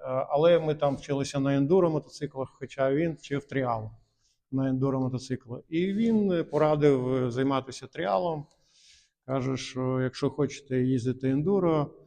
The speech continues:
починайте з тріалу. Легше, безпечніше і скоріше навчитися їздити ендуро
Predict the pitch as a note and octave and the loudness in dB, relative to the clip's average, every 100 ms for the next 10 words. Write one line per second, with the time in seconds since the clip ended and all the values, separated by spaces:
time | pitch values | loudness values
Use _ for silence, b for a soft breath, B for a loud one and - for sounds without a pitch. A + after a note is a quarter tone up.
0 | - - C#3 D3 C#3+ C3+ - B2 A#2 A2+ | -12 -4 4 6 6 2 -2 -2 0 -2
1 | A2 - _ _ _ _ _ C#3+ D3 D#3+ | -6 -14 _ _ _ _ _ 2 6 6
2 | D#3+ - G3 F#3 C#3 C3+ C#3 C3 - F3+ | 4 -4 -4 0 -2 0 -2 -4 -4 -10
3 | - F#3 F3 _ _ _ - D3 C#3+ C#3+ | -8 -10 -10 _ _ _ -6 0 2 2
4 | - - - - - D#3 F3 D#3+ C#3+ C3+ | -2 -14 -18 -10 0 4 4 2 0 0
5 | - D#3 D3+ C#3 C3+ C3+ C3 C3+ C3 C3 | 0 -2 -2 2 4 6 4 2 2 4
6 | B2+ B2 B2 C#3 C3+ D3 D#3 C3+ | 6 4 2 0 4 6 6 4